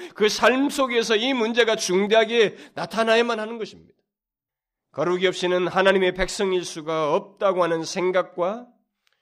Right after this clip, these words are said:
실제로 그런 모습이 있어야 됩니다. 야곱의 가정은 지금 그것이 깨진 것입니다. 세겜 백-, 세겜, 세겜 사람들과 함께 뒤섞여서 그것을 상실하고 있었습니다.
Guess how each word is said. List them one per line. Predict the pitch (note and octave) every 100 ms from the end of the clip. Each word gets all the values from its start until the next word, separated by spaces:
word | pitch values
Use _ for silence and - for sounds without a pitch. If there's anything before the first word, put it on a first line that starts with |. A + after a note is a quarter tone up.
| _
실제로 | - G#3+ G#3+ G#3 E3+
그런 | - F3+ G3
모습이 | F3+ F3+ F3
있어야 | F3+ - G3
됩니다. | C#3+ E2+ D2 _ _ _ _ _ _ _ _ _ _ -
야곱의 | D3+ G3+ A3 G#3
가정은 | F#3 F3+ G#3 G3+
지금 | - G#3
그것이 | G3 F#3 G#3+ G3+
깨진 | G3+ G#3 G#3
것입니다. | G3+ F#3 B2+ F#2 -
세겜 | - E3 F#3 G3+
백-, | G3+
세겜, | - - F#3 G#3 G#3
세겜 | F#3 F#3 G3
사람들과 | G3+ G3 F#3+ F#3 F3+
함께 | G3+ F#3+ E3+
뒤섞여서 | F3 F3+ G#3 G3+ F#3+ A3 D#4 _ _ _ _ _ _ _
그것을 | - E3+ B3 B3
상실하고 | A#3 B3 B3 D#4+ D#4+ C4+
있었습니다. | C4+ - - -